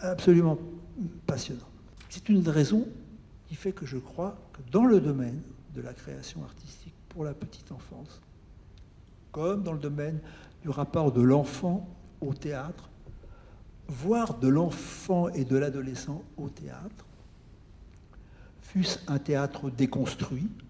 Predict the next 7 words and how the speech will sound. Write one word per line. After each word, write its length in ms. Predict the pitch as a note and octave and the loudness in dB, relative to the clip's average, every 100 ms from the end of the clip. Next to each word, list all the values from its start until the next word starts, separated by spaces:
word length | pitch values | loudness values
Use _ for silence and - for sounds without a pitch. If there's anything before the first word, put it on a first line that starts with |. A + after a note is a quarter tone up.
| - - - - - - - | -20 -20 -20 -20 -20 -20 -14
un 120 | C3 C3 | -8 -6
théâtre 640 | D3 C3 C3 C#3 - C#3 - - - - - - - | -2 -2 -4 -6 -8 -10 -12 -20 -20 -20 -20 -20 -4
qui 160 | D3+ | 2
est 60 | C3+ | 2
parti 580 | C3 B2+ - - D#3 C#3+ - - - - - - | 4 0 -2 -6 -4 -4 -8 -18 -20 -20 -20 -12
en 140 | C#3+ C#3 | -6 -4
éclats, 500 | C3 - C#3 C3+ | -4 -6 -12 -12